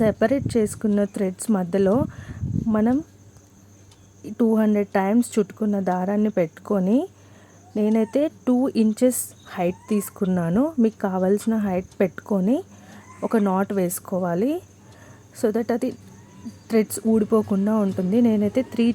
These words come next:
నాట్స్ వేసుకున్నాను. And ఆ నాట్ కనిపించకుండా కవర్, థ్రెడ్స్ని కవర్ చేస్తూ మనమైతే సిల్వర్ థ్రెడ్, సిల్వర్ జరీతోని నాట్ వేసేసుకోవాలి.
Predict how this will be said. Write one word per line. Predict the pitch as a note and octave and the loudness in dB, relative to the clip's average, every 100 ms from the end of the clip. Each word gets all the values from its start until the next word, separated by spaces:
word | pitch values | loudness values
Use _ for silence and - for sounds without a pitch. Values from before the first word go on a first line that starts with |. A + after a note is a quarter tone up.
| A3 | 2
నాట్స్ | G3 G3 G3+ | 0 -2 -2
వేసుకున్నాను. | F3 - - F#3+ F#3 F3 B3 F4 - - - - - - - - - - - - - G#2 - G2+ - A2+ A#2 F#2+ F2 - A2+ A2 - - - - - - - - - - - A#3 | -4 -4 -4 -2 -2 -2 -2 -4 -10 -20 -20 -20 -20 -20 -20 -20 -20 -20 -20 -20 -20 -20 -20 -20 -20 -20 -18 -20 -20 -20 -20 -18 -18 -20 -20 -20 -20 -20 -20 -20 -20 -20 -8 0
And | A#3+ A#3+ - A#3 | 4 4 2 0
ఆ | G#3+ | 2
నాట్ | G#3 A3 - A#3 | 2 0 -2 -2
కనిపించకుండా | G3+ G#3 G#3+ A#3+ G#3 G3+ A3 B3 A3 | -2 -2 -2 -2 -2 0 0 -2 0
కవర్, | G3+ G3+ - - - - - - - - - | -2 -2 -8 -16 -16 -20 -20 -20 -20 -18 -6
థ్రెడ్స్ని | A3+ G3+ - - A#3 G3+ | 0 0 0 0 0 0
కవర్ | F#3 F#3 - A3 | 0 -2 -2 -2
చేస్తూ | F#3+ - - C4 F4 - - - - _ | -2 -4 -2 -2 -2 -8 -20 -20 -20 _
మనమైతే | G#3+ G#3+ G3+ G3 - D#4 G4 - - - - _ - - - - | -2 0 0 0 0 0 -2 -12 -20 -20 -20 _ -20 -20 -16 -2
సిల్వర్ | A3 G#3 G#3+ A3 - | 2 2 0 -2 -4
థ్రెడ్, | A3 G3 - - - | -4 -4 -6 -10 -4
సిల్వర్ | G3+ G#3+ F#3+ G#3+ | 0 0 0 0
జరీతోని | F#3+ G3+ G#3 G3 B3 E4+ - - A3+ | 0 0 0 2 2 0 -8 -8 -2
నాట్ | G3+ G3 F#3 | -2 -2 -2
వేసేసుకోవాలి. | F3+ F#3+ - - F3 F3 F3 A#3 | -4 -4 -8 -4 -2 -2 0 -2